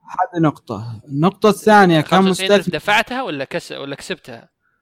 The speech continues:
Speaker 1: لا، وش كسبتها؟ على يدين لازم أدفعها.
Speaker 2: عليك دين خمسة وتسعين ألف لما قفلت سعودونولوجي.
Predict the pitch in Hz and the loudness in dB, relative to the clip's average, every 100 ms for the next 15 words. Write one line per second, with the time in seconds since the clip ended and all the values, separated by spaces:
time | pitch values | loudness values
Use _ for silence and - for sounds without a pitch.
0 | _ - - _ - 127 185 107 - - | _ -20 -20 _ -10 -2 0 -2 -6 -14
1 | - - 151 - 113 104 104 104 170 170 | -16 -10 -10 -10 -8 -8 -4 2 4 4
2 | 117 123 151 120 120 127 131 123 - 131 | 2 4 2 2 -2 -2 0 0 0 -4
3 | 110 - 156 208 214 220 226 208 - 214 | -4 -6 -6 -6 -8 -12 -12 -16 -16 -14
4 | 226 196 196 196 185 226 - 208 233 202 | -14 -16 -18 -18 -16 -14 -14 -14 -14 -16
5 | 131 127 | -18 -20